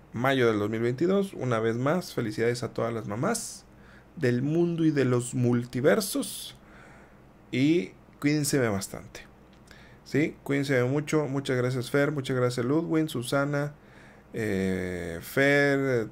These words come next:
Muchas gracias a todos ustedes. Me-, Melina, muchas gracias a todos ustedes por estar por ahí.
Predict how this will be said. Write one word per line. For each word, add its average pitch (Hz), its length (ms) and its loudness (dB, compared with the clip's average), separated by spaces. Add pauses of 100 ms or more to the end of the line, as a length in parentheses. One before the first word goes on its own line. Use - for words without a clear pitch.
Muchas 123 300 -4
gracias 123 500 0
a 110 60 -6
todos 113 280 0
ustedes. 180 600 2 (680)
Me-, 110 300 -4
Melina, 156 680 2
muchas 127 280 -4
gracias 110 320 -2
a 104 60 -6
todos 107 240 -4
ustedes 104 300 -4
por 76 140 -8
estar 76 220 -8
por - 140 -18
ahí. - 80 -18